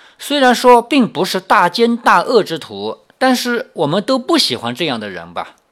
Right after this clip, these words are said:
舅舅这种身份，我们当代人很难理解，倒不是说因为计划生育的原因，让大家都没有舅舅了。其实计划生育只影响了一代人，像猫哥这个年龄的人，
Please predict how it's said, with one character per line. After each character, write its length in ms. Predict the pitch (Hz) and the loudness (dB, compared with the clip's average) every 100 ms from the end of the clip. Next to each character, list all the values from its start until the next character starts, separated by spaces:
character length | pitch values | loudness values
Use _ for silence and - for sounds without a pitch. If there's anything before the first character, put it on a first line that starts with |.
| _ _ _ _ _ | _ _ _ _ _
舅 300 | - 330 285 | 0 2 2
舅 180 | 208 185 | 4 2
这 160 | 165 170 | 4 0
种 160 | 131 | 0
身 300 | 123 175 170 | -2 -4 -4
份， 340 | 151 127 98 92 _ | -4 -6 -8 -14 _
我 180 | 131 | -4
们 160 | 123 160 | -2 -2
当 240 | - 302 | -2 0
代 140 | 285 254 | 0 0
人 180 | 135 160 | 0 -4
很 280 | - 104 | -8 -12
难 180 | 95 120 | -10 -10
理 240 | 110 127 202 | -10 -12 -12
解， 260 | - 78 - - _ | -14 -16 -18 -20 _
倒 160 | 247 202 | 2 2
不 180 | - 190 | 2 -4
是 160 | 202 | -4
说 440 | 175 196 185 180 175 | -6 -2 2 2 0
因 220 | 208 190 | -4 -4
为 100 | 175 | -4
计 160 | 175 220 | -4 -4
划 160 | 190 | -2
生 260 | 185 226 247 | -4 -4 -4
育 120 | 220 | -4
的 100 | 127 | -6
原 300 | 101 95 101 | -6 -8 -6
因， 200 | 110 110 | -8 -10
让 200 | - 175 | -6 -6
大 140 | 175 180 | -2 -2
家 160 | 165 | -4
都 160 | 170 185 | -4 -4
没 200 | 110 156 | -4 -4
有 120 | 156 | -4
舅 240 | 107 143 104 | -4 -10 -10
舅 220 | 101 87 | -12 -14
了。 160 | 82 - - _ | -14 -18 -20 _
其 240 | - 190 247 | -6 -2 -2
实 320 | - 165 180 - | -2 -2 -4 -8
计 220 | - 262 240 | -4 0 2
划 180 | 214 | 2
生 280 | 208 247 240 | 2 0 -2
育 160 | 220 135 | -2 -4
只 240 | - 131 | -6 -6
影 280 | 110 131 240 | -4 -2 -2
响 240 | - 101 | -2 -6
了 120 | 107 110 | -6 -10
一 240 | 98 175 | -8 -6
代 180 | 254 175 | -4 -4
人， 260 | 104 90 - - | -6 -12 -16 -14
像 220 | - 226 | -2 0
猫 240 | 226 262 269 | 2 2 2
哥 200 | 262 262 | 0 -6
这 180 | 262 226 | -4 -2
个 120 | 156 | -2
年 260 | 120 120 | -4 -6
龄 120 | 120 143 | -6 -6
的 140 | 139 | -6
人， 240 | 110 98 | -6 -8